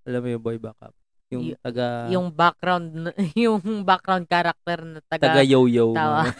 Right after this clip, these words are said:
Speaker 2: <laughs> Oo. Parang laugh track ng... Laugh, laugh track sa Friends, kumbaga.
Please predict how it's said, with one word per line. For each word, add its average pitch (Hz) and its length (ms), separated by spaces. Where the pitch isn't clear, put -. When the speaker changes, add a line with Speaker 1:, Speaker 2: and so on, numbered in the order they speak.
Speaker 2:
<laughs> - 80
Oo. 180 220
Parang 233 500
laugh 220 320
track 214 240
ng... 202 320
Laugh, 196 240
laugh 196 300
track 220 220
sa 214 160
Friends, 160 560
kumbaga. 156 320